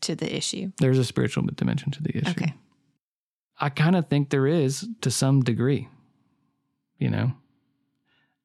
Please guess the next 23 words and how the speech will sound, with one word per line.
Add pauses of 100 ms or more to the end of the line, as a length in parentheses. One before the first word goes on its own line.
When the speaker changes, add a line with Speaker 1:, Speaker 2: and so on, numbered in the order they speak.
(440)
Speaker 2:
I
re-,
w-,
I
guess
what
I
really
like
about
his
view, (160)
even
though
I'm
not (120)
on
board
with
it
a
hundred
percent,